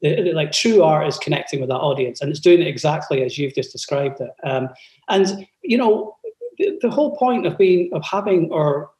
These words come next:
creating art is to sound, or at least in terms of songwriting, is to soundtrack people's lives, you know? Um, and that's what a great artist does. Um, yeah, and, y-, you know,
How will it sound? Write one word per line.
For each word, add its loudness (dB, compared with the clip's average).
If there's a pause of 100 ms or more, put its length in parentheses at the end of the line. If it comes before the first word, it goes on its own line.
(100)
creating 0
art 0
is -8
to -6
sound, -2
or 4
at -4
least -2
in 0
terms 2
of -4
songwriting, 0
is -10
to -4
soundtrack -2
people's -8
lives, -8
you -8
know? -8 (420)
Um, 0
and 0
that's -2
what 2
a -2
great 4
artist -2
does. -6 (340)
Um, -6 (480)
yeah, 4
and, 2
y-, 6
you 2
know, 2